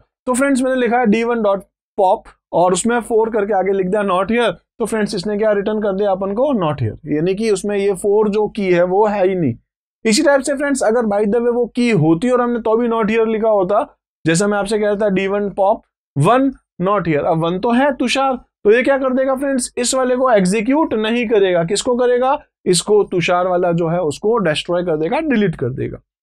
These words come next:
अब मैंने फ्रेंड्स डी वन करके प्रिंट किया, तो कौन मिल गया? केवल यहाँ पर ज़ीरो पे अमन है, टू पे स्वाति है। इसको तो अपन ने पहले ही डिलीट कर दिया था,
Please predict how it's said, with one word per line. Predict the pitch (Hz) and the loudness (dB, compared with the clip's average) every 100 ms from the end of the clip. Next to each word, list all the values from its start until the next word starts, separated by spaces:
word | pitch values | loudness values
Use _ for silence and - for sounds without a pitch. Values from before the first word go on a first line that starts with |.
| _ - - | _ -4 2
अब | 226 | 4
मैंने | 254 269 | 4 2
फ्रेंड्स | 247 277 233 254 | 0 0 -2 0
डी | 247 | 0
वन | 262 262 | 0 0
करके | 254 247 | -2 -2
प्रिंट | 233 262 254 | -2 -2 -2
किया, | 240 247 | 0 -2
तो | 226 233 | -2 -2
कौन | 240 240 | -2 0
मिल | 233 | -2
गया? | 220 220 | 0 2
केवल | 214 196 262 320 - _ _ | 2 4 2 0 -6 _ _
यहाँ | 165 175 180 | 0 0 0
पर | 233 269 247 _ - | 2 0 -2 _ -2
ज़ीरो | 156 202 220 | 0 4 4
पे | 208 | 4
अमन | 202 190 226 262 | 0 2 2 2
है, | 277 | 0
टू | 233 202 | 0 0
पे | 180 214 | 2 0
स्वाति | 185 143 143 | 2 0 0
है। | 151 151 | 0 -2
इसको | - 214 | -2 0
तो | 208 | 0
अपन | 208 214 | 0 -4
ने | 196 | 0
पहले | 156 175 | 2 2
ही | 208 | 2
डिलीट | 233 254 | 2 0
कर | 262 240 | 0 0
दिया | 247 254 | 0 0
था, | 269 | 0